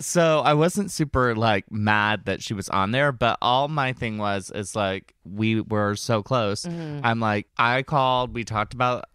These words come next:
Speaker 1: I, "Hey, Hannah's on the show," this and that. And I'm like, "I just hope that you would not film with her."
Speaker 2: That's exactly
Speaker 1: And
Speaker 2: how you said it.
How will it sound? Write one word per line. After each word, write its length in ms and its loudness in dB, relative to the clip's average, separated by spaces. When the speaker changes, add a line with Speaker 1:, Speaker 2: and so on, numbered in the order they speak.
Speaker 1:
I, 180 0
"Hey, 240 -12
Hannah's 320 -4
on 100 -4
the 60 -4
show," 400 0
this 240 -8
and 100 -10
that. 300 -4
And 100 -8
I'm 140 -4
like, 220 -6
"I 280 0
just 240 -8
hope 280 -6
that 200 -6
you 180 -8
would 100 -8
not 220 -8
film 160 -8
with 160 -10
her." 220 -8
Speaker 2:
That's 120 -4
exactly 380 0
Speaker 1:
And 60 -2
Speaker 2:
how 60 2
you 100 -4
said 180 -4
it. 120 -14